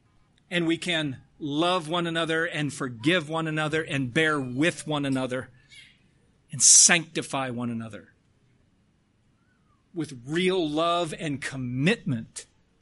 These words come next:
to one another that we will work this out. That doesn't happen when there's freedom to come and go with a consumer mentality.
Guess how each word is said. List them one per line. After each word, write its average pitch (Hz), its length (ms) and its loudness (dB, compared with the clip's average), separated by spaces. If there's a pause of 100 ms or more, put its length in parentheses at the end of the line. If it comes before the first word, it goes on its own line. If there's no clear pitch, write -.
(140)
to 160 120 0
one 147 240 -2
another 127 460 -2 (240)
that 147 320 -4
we 185 640 0
will 170 500 0
work 143 440 -2
this 131 420 -6
out. 92 460 -14 (680)
That 185 240 0
doesn't 160 300 0
happen 113 560 -2 (520)
when 165 160 -2
there's 147 220 2
freedom 135 380 -4
to - 40 -10
come 123 300 -10
and 104 160 -12
go 95 160 -18 (920)
with 135 140 -6
a 127 40 -8
consumer 123 560 -6
mentality. 110 640 -12